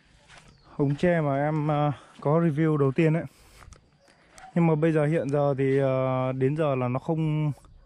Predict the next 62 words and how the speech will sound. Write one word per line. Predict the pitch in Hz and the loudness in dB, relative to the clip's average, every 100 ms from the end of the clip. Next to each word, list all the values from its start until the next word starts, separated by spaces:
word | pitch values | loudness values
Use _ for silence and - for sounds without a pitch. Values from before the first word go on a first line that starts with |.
| _ _ _ _ _ _ _ | _ _ _ _ _ _ _
không, | - 165 147 | -6 -4 -2
không | 160 156 | -2 0
làm | 143 127 | 0 -2
tổ | 117 101 107 | -4 -4 -4
nữa | 135 | -4
anh | 147 | -2
em | 139 | -2
nhé. | 147 147 _ - | -4 -6 _ -14
Nó | 147 | -6
bỏ, | 143 120 - - - | -4 -4 -8 -20 -6
không | 160 | -2
làm | 143 117 | 0 -2
tổ | 107 | -2
ở | 107 | 0
đây | 127 | 0
nữa. | 135 160 - - - - | 0 -2 -6 -16 -20 -12
Có | - 147 | 0 2
nghĩa | 170 | 2
là | 170 | 2
em | 139 147 | 0 2
lấy, | 139 127 143 165 | 2 2 2 0
ờ, | 165 151 147 147 135 | 0 0 0 -2 -2
con | 143 139 | -4 -2
rồi | 131 | -2
về, | 123 127 120 - - _ - | -2 -4 -6 -14 -20 _ -4
bình | 131 | 0
thường | 127 120 | 0 0
là | 117 | 0
như | 117 131 | 0 0
những | 135 151 151 | 0 -2 -4
tổ | - | -6
khác | - 165 | -4 -4
là | 143 120 | -4 -6
vẫn | 113 160 | -6 -6
làm | 151 117 | -6 -6
tổ | 104 | -6
bình | 104 110 | -6 -6
thường. | 123 120 92 _ _ _ _ _ - | -4 -4 -6 _ _ _ _ _ -16
Nhưng | 143 | -14
tổ | 120 107 | -10 -10
này | 110 | -10
không | 107 139 | -12 -12
làm | 120 113 | -12 -10
nữa | 139 | -10
anh | 147 139 | -12 -10
em | 113 | -14
ạ. | - _ - - | -16 _ -20 -14
Qua | 131 127 | -10 -10
bỏ | 123 95 101 | -10 -10 -12
này. | - _ _ _ - - | -16 _ _ _ -20 -14
Thì | 135 | -6
bây | 135 | -2
giờ | 131 | -2
em | 131 | -4
sẽ | 175 170 | -8 -8
sang | - 160 147 | -4 -2 2
bên, | 143 139 | 2 2
ờ, | 139 | 2
khu | 135 147 | 0 0
vực | 131 120 | 0 0
bên | 127 | 0
này. | 123 | 0